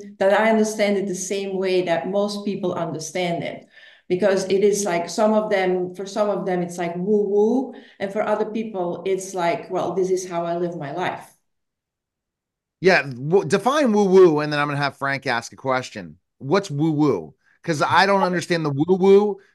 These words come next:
Speaker 2: because I think it's, uh, I might be on the right track, but I wanna hear what your definition of woo-woo is.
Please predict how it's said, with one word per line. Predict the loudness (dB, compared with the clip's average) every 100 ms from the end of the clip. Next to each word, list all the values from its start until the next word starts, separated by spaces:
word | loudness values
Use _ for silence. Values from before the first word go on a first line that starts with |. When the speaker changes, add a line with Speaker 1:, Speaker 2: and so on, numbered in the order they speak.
| _
Speaker 2:
because | -6 0 0 2
I | 0
think | 0 -4 -4
it's, | -6 -8
uh, | -8 -10 -12
I | -4 0
might | 4 6 6 4
be | 2 2
on | 2 -2 2 2
the | 2
right | 2 2
track, | 0 0 0 0
but | 0
I |
wanna | -2 -2
hear | -4 -4
what | -4
your | -4 -2
definition | 0 -2 -4 -10 -8
of | -2
woo-woo | -2 0 -4
is. | -6 -10 -14